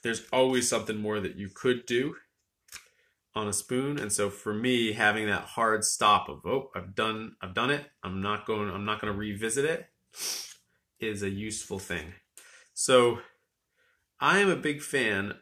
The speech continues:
of loose chamfers, by which I mean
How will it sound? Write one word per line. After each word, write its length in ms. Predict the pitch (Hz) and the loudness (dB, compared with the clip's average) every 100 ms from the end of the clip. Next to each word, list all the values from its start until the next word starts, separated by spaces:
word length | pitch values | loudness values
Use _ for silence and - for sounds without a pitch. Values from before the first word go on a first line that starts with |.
| 104 | -6
of 440 | 101 101 101 - | -2 -2 -2 -8
loose 520 | 120 113 120 143 143 - | -12 -8 -2 -2 -2 -4
chamfers, 800 | - 113 110 - - 64 - - _ | -4 -2 -4 -6 -10 -6 -8 -8 _
by 100 | 104 | -2
which 220 | 104 123 131 | -2 0 -2
I 100 | 120 | 0
mean 400 | 113 107 107 | -2 -2 -6